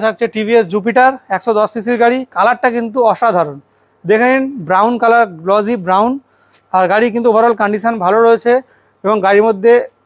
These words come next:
allround গার্ডও fit করা আছে, তো গার্ডও লা-, fit করার কোনো ঝামেলা নেই। তো গাড়িটা নিন, নিয়ে আপনারা খুব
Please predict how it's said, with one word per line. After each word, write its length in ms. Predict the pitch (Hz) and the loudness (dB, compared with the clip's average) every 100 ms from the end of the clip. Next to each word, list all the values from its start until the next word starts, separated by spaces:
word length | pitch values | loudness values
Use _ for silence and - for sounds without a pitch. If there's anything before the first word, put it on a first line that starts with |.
| 202 | 0
allround 300 | 214 240 226 180 | 2 2 2 0
গার্ডও 300 | 202 233 247 214 _ _ | 2 4 2 0 _ _
fit 160 | - 254 - | -4 -4 0
করা 160 | 202 170 | 2 2
আছে, 180 | 165 160 143 _ _ | -2 -12 -20 _ _
তো 60 | 196 170 | -14 -4
গার্ডও 240 | 190 208 240 220 | 0 2 2 2
লা-, 100 | - _ _ - | -6 _ _ -10
fit 140 | 226 - | -10 0
করার 160 | 226 208 | 0 2
কোনো 120 | 220 254 311 _ _ _ _ _ _ _ _ _ 214 | 0 0 -2 _ _ _ _ _ _ _ _ _ -6
ঝামেলা 300 | 190 226 214 165 | 0 2 2 -2
নেই। 100 | 143 135 | -8 -14
তো 60 | 185 175 | -8 -2
গাড়িটা 220 | 196 208 208 | 0 2 0
নিন, 160 | 247 254 - _ _ _ _ _ _ 185 | -2 -4 -10 _ _ _ _ _ _ 0
নিয়ে 120 | 240 | 0
আপনারা 240 | 196 208 269 - | 0 0 0 -2
খুব 120 | - | -10